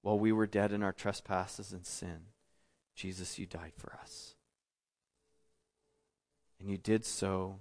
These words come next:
not because of any works that we've done. None of us can boast. Jesus, every single person here who is saved has been saved by grace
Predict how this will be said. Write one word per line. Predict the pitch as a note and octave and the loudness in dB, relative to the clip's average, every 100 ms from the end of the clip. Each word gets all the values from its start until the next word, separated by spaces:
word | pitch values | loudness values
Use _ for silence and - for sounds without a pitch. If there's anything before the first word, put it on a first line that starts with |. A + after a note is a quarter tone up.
| A2 - | -14 -10
not | F#2 F#2 G2 - _ _ _ _ _ _ | 0 2 2 0 _ _ _ _ _ _
because | - - A2 G#2 | -12 0 0 2
of | F#2+ | 0
any | G2+ A2 | 2 2
works | G#2+ G#2 - - | 0 -2 -4 -6
that | G2 | -6
we've | G2 G2 - | -4 -6 -6
done. | F#2+ F2 F#2 F#2+ _ _ _ _ _ _ _ _ _ _ _ _ _ _ _ _ _ _ _ _ _ G#2 | -6 -6 -8 -14 _ _ _ _ _ _ _ _ _ _ _ _ _ _ _ _ _ _ _ _ _ 0
None | G#2+ | 2
of | G#2 | 4
us | G2+ - | 2 0
can | A2 G2 | -4 -2
boast. | F2 F2 F2+ - - _ _ _ _ _ _ _ _ _ _ _ _ _ | -2 -2 -2 -10 -16 _ _ _ _ _ _ _ _ _ _ _ _ _
Jesus, | A2 G#2 F#2+ - - | 0 2 0 -2 0
every | G#2+ G#2+ | 2 2
single | - A2+ G2+ | 0 -2 -2
person | - A2 A2 - G2+ | -2 2 2 2 -6
here | F#2+ - G#2+ G#2 | -6 0 2 2
who | - A2 | 0 -4
is | G#2+ | -4
saved | - F#2+ F2+ F2 | -2 -2 -2 -4
has | F2+ - | -10 -8
been | F#2 | -10
saved | E2 - F2+ F#2 - | -8 -4 -4 -4 -8
by | F2 E2 | -16 -16
grace | - F2+ F2+ G#2 - - - | -8 -4 -2 -4 -8 -14 -16